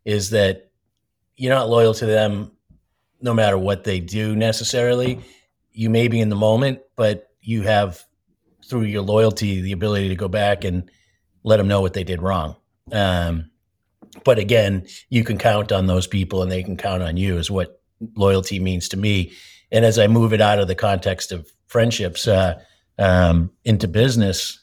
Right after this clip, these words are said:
it, you, you know, same thing, you know, business ebbs and flows. When we were back at Oracle, um, you know, we both had a mentor in John Boucher, and,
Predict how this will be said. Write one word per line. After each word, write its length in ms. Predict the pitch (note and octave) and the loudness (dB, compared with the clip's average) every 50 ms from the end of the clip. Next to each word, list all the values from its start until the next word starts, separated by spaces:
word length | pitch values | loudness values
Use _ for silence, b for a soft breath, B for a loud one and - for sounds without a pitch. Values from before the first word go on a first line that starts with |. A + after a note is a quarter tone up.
| _ _ - | _ _ -8
it, 300 | A2+ G#2+ A2 - - _ _ _ _ | -8 -8 -8 -8 -12 _ _ _ _
you, 460 | _ _ _ _ _ _ - C3+ C#3 - | _ _ _ _ _ _ -12 -12 -6 -2
you 100 | C#3+ C#3 | 2 4
know, 200 | B2 G#2+ F#2+ - - _ _ _ _ _ _ _ _ _ _ _ _ _ _ _ _ _ _ _ _ | 4 4 2 0 -8 _ _ _ _ _ _ _ _ _ _ _ _ _ _ _ _ _ _ _ _
same 320 | - - - D3 C3+ A#2+ | -6 0 2 2 2 4
thing, 380 | A#2 C#3+ C#3 B2 G#2 F#2+ F2 - - | 4 4 4 4 4 2 -2 -6 -4
you 100 | A#2+ A#2 | 0 0
know, 80 | A2+ G2 | 0 2
business 420 | F2+ A2+ B2 B2+ C3+ A#2+ G#2+ - | 2 0 0 0 0 -2 -2 2
ebbs 260 | A#2+ A#2 A2+ G2+ F#2+ | 4 4 4 2 0
and 140 | G2+ F#2 F2 | -4 -6 -4
flows. 460 | - A2 A2 A2 G#2+ G2+ F#2+ F2+ F2 | 0 2 4 6 6 6 4 2 0
When 140 | F#2+ F#2 G2 | -2 -2 -2
we 120 | G#2 A2+ | -2 -2
were 80 | A2+ G#2 | -2 0
back 280 | F2+ G#2+ G#2 G#2 - - | 0 2 2 0 0 0
at 80 | G2 | 0
Oracle, 640 | G2+ G2+ G#2 G#2 G2+ G2+ G2 - G2+ G2 F#2 F2+ B B B B B B B B - | 0 0 0 -2 -4 -4 -2 0 2 2 0 0 B B B B B B B B -2
um, 480 | G2 F#2 F2+ F2+ F2 F2 F2+ F#2 F2 | 0 0 2 2 0 -2 -2 -2 0
you 80 | G2 F#2 | 0 2
know, 60 | F2+ | 2
we 120 | F2+ F#2+ | 2 2
both 260 | F2+ F#2+ G2+ G2 G2 - | 2 2 2 2 2 4
had 160 | G2+ F#2 F#2 | 4 4 6
a 40 | F#2 | 6
mentor 440 | F#2 F#2+ F#2+ F2+ - G2+ F#2+ F#2+ | 6 4 4 2 0 0 0 0
in 160 | F#2 F2+ F2 E2+ | 0 -2 -4 -4
John 360 | - G#2+ F#2+ F#2 F2+ F2+ E2 | -2 0 0 0 0 -4 -6
Boucher, 600 | F#2 F2+ E2+ - G#2+ G2+ G2 G2+ G2 F#2+ F#2+ F#2 | -6 -8 -6 -2 2 4 4 6 6 4 4 0
and, 140 | F2 F2 | -2 -4